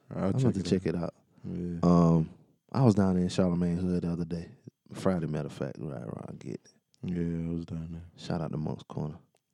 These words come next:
Speaker 1: Chill.
Speaker 2: Goose Creek.
Speaker 1: Oh, he was down there this weekend, too.
Speaker 2: Yeah, that's what I say. Y'all around there, around, around getting it.
Speaker 1: Yeah. No, I'm saying Charlamagne was
Speaker 2: Yeah, I
Speaker 1: down
Speaker 2: know,
Speaker 1: there.
Speaker 2: I know. He
Speaker 1: Oh,
Speaker 2: always
Speaker 1: yeah,
Speaker 2: go
Speaker 1: yeah.
Speaker 2: down there for Thanksgiving,
Speaker 1: Oh, yeah,
Speaker 2: getting
Speaker 1: yeah,
Speaker 2: hot
Speaker 1: yeah.
Speaker 2: turkeys and stuff.
Speaker 1: Yeah.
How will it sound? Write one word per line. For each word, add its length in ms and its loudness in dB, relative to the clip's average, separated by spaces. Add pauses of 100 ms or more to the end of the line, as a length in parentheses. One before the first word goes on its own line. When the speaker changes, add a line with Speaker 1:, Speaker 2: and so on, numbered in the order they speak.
(200)
Speaker 1:
Chill. 320 -10 (380)
Speaker 2:
Goose 220 -2
Creek. 320 -2 (920)
Speaker 1:
Oh, 120 2
he 120 6
was 140 4
down 240 2
there 100 2
this 160 0
weekend, 400 -4
too. 100 -4
Speaker 2:
Yeah, 240 2
that's 140 -2
what 180 0
I 40 0
say. 300 -4
Y'all 220 -4
around 240 -2
there, 100 -4
around, 240 -4
around 220 -6
getting 320 -8
it. 400 2
Speaker 1:
Yeah. 60 -4 (200)
No, 180 6
I'm 120 4
saying 200 4
Charlamagne 420 2
was 100 6
Speaker 2:
Yeah, 60 12
I 40 10
Speaker 1:
down 120 6
Speaker 2:
know, 80 6
Speaker 1:
there. 80 2
Speaker 2:
I 40 -4
know. 180 -2
He 80 8
Speaker 1:
Oh, 180 12
Speaker 2:
always 160 8
Speaker 1:
yeah, 60 4
Speaker 2:
go 60 10
Speaker 1:
yeah. 60 8
Speaker 2:
down 100 6
there 80 4
for 80 -2
Thanksgiving, 440 4
Speaker 1:
Oh, 40 4
yeah, 100 2
Speaker 2:
getting 160 2
Speaker 1:
yeah, 60 2
Speaker 2:
hot 60 2
Speaker 1:
yeah. 60 0
Speaker 2:
turkeys 320 2
and 100 -10
stuff. 180 -8
Speaker 1:
Yeah. 160 0